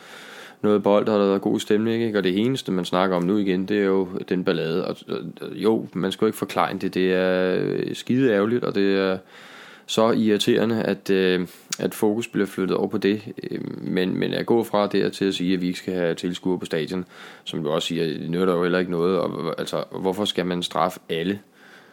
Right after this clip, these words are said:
for, at der er nogen, der vil mødes og slås?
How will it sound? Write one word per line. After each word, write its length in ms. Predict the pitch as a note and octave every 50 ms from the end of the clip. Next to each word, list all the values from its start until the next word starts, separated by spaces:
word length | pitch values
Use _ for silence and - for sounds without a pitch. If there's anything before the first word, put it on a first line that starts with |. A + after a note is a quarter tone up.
| - _ _ _ _ _ _ _ -
for, 280 | - - - F#2+ F2+ E2+
at 320 | - - F#2 F2+ F2 -
der 60 | F#2
er 120 | F2+ F2+ F#2
nogen, 420 | F#2+ F#2 F#2 F2+ G2 G#2+ G#2+ G2+
der 100 | G2+ F#2
vil 100 | F2+ F2+
mødes 300 | F2+ F2 F2+ G2 F#2+ -
og 60 | -
slås? 540 | - - F2+ E2 E2+ E2+ - - - - -